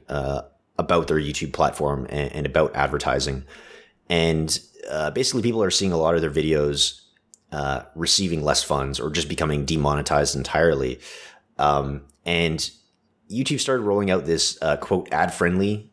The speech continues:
change in February, uh, where videos can be flagged as not friendly to advertisers. And eventually, uh, YouTube is, uh, gave advertisers the option to exclude certain, uh, subjects from,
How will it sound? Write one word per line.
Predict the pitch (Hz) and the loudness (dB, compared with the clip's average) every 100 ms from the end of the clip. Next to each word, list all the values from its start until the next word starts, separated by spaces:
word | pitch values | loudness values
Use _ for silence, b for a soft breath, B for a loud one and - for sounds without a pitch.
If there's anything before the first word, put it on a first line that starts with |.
| - | 0
change | - 98 104 95 | 4 4 4 2
in | 82 | 2
February, | 87 104 113 131 143 B B B B - | 4 4 4 2 0 B B B B 0
uh, | 80 76 69 | 4 4 2
where | 85 82 76 | 2 2 2
videos | 73 85 82 78 | 2 2 2 2
can | - | -2
be | 76 76 73 73 | -2 -2 -2 -2
flagged | 65 90 82 80 | -2 2 4 4
as | 64 71 - | 2 0 0
not | 78 | -2
friendly | - 80 80 | 0 0 0
to | 78 | 2
advertisers. | 82 85 98 92 104 104 - B B B B _ - | 2 2 2 2 2 -2 -6 B B B B _ -4
And | 87 82 82 80 80 - _ _ _ - | 0 2 2 2 -2 -6 _ _ _ -10
eventually, | 90 80 98 135 - 107 87 80 78 - | -8 -2 0 2 2 2 2 2 0 -2
uh, | 78 78 | 0 0
YouTube | 78 98 104 87 | 0 0 2 0
is, | 82 - - 62 - | 0 -2 -6 -8 -2
uh, | 80 | -2
gave | 78 90 90 82 78 - | 0 2 2 0 -6 -4
advertisers | 92 107 98 78 - 82 76 | -2 0 0 0 -2 -6 -6
the | 76 80 | 0 2
option | 76 - 85 78 73 b b - | 2 2 -2 -2 -6 b b -4
to | - 92 82 80 76 - - - | 0 2 2 2 0 -4 -8 -2
exclude | - - - 160 135 95 | 2 2 2 2 2 2
certain, | - 117 92 90 85 78 73 b b b | 2 4 4 2 0 -2 -8 b b b
uh, | - 78 | -2 0
subjects | 73 - 120 90 69 - - - - | 2 2 2 2 0 2 -2 -4 -6
from, | 85 80 78 69 | 0 0 0 -4